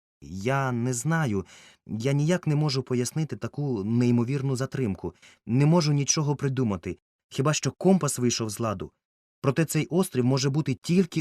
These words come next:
островом Пасхи, адже ми весь час йшли під вітром на північний схід. Так, це острів Пасхи,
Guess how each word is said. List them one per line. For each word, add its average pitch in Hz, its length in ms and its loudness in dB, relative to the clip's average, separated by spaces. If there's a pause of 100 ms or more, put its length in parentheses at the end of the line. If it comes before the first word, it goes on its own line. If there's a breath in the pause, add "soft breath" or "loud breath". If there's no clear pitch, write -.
островом 131 480 -2
Пасхи, - 520 -4 (360)
адже 123 220 2
ми 160 140 6
весь 165 320 0
час 175 300 0
йшли 151 340 2
під 131 200 -2
вітром 147 320 0
на 117 100 2
північний 127 520 -2
схід. - 380 -8 (360)
Так, 120 260 -2
це 160 160 -4
острів 147 400 -4
Пасхи, - 540 -2